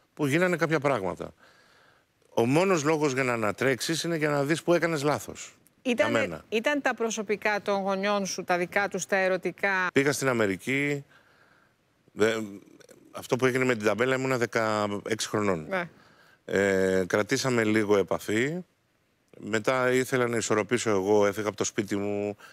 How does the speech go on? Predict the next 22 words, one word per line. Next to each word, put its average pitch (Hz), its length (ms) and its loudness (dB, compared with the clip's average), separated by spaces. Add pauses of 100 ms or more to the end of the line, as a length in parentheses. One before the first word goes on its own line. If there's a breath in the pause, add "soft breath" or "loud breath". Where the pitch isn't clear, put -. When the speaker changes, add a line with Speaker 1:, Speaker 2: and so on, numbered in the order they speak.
(140 loud breath)
Speaker 1:
έμεινα 101 300 0
μόνος 104 380 2
μου, 104 480 -2
ήθελα 107 340 0
να, 107 300 0 (720 loud breath)
να 110 100 0
είμαι 113 100 4
ανεξάρτητος, 110 1000 0 (460 soft breath)
ε, 101 640 0
με 104 100 2
τη 110 120 0
βοήθεια 110 300 4
της 95 120 -6
γιαγιάς. 101 640 -2 (580 soft breath)
Μεγάλο 107 300 2
πράγμα 98 280 0
να 98 140 2
έχεις 92 500 -2
τη 92 320 -4
μάνα 101 480 0
σου, 98 420 -2
τη 95 140 -6